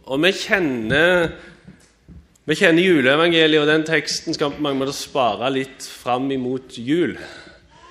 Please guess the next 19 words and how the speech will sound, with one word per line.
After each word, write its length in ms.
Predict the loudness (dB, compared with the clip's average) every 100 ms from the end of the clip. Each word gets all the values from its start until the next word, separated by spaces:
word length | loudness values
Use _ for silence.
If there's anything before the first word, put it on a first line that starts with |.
| -20 -20 -20 _
Men 180 | -2 0
når 160 | 2 0
jeg, 180 | 0 0
eh, 580 | 0 0 -4 -10 -16 -18 -20 _ -14
når 260 | -6 -4 -2
jeg, 160 | -2 -2 0
eh, 500 | 2 2 0 -2 -6 -8
drev 320 | -2 0 0 -2
og 100 | -8
forberedte 560 | -2 -2 0 -4 -4
meg, 140 | -6 -6
så 100 | -6
kom 300 | -4 -2 -4
jeg 80 |
til 100 | -8
å 80 | -12 -4
tenke 640 | -2 -2 -6 -10 -6 -6 -6 -10
på, 180 | -6 -4 -4 -8 -14 _ _ _ _ _ _ _ _ -20 -20 -20 -20 _
eh, 260 | -10 -6